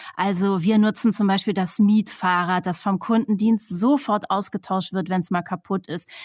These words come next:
Die Lebensmittel, die wir im Abo mit Rezept vor die Tür geliefert bekommen. Und in dem Rahmen bewegt sich auch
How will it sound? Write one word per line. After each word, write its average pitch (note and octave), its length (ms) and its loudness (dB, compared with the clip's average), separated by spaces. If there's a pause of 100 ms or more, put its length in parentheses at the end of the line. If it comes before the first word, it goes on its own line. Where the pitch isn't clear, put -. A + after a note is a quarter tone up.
(220)
Die A3 80 4
Lebensmittel, G#3+ 800 4
die E3+ 160 -2
wir F#3 100 -2
im G3 140 0
Abo F#3+ 380 0
mit A3 280 0
Rezept - 320 -4
vor - 160 -6
die F3+ 140 -4
Tür A3 180 -2
geliefert F3 480 -2
bekommen. F3 520 -2 (340)
Und G3+ 120 0
in F#3 140 0
dem A#3 240 4
Rahmen F#3 380 2
bewegt F3 420 0
sich F#3+ 260 -2
auch F3+ 280 0